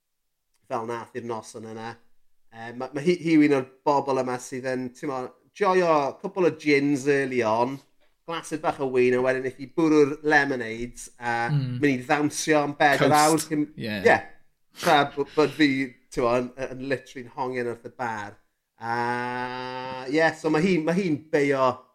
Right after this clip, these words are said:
Speaker 1: yy, Meithi Cornell a'i Pachin o Romania yn llwyr am hynny. <laughs>
Speaker 2: So gawn ni ffeindio allan be sy'n digwydd...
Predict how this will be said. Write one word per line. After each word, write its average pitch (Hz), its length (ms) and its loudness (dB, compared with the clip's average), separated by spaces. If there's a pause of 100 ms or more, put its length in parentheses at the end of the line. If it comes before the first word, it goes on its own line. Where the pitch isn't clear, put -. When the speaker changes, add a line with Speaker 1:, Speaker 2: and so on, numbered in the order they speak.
(480)
Speaker 1:
yy, 120 320 0
Meithi 139 400 0
Cornell 147 640 2
a'i 127 400 -2
Pachin 139 760 -4
o 127 80 0
Romania 135 520 -4
yn 120 120 -8
llwyr 131 360 -6
am 120 80 -14
hynny. 123 240 -6 (500)
<laughs> - 520 -10
Speaker 2:
So - 280 -4
gawn 147 220 -2
ni 135 80 -2
ffeindio 131 320 -2
allan 131 540 -6
be 123 240 0
sy'n 123 200 -10
digwydd... 117 540 -4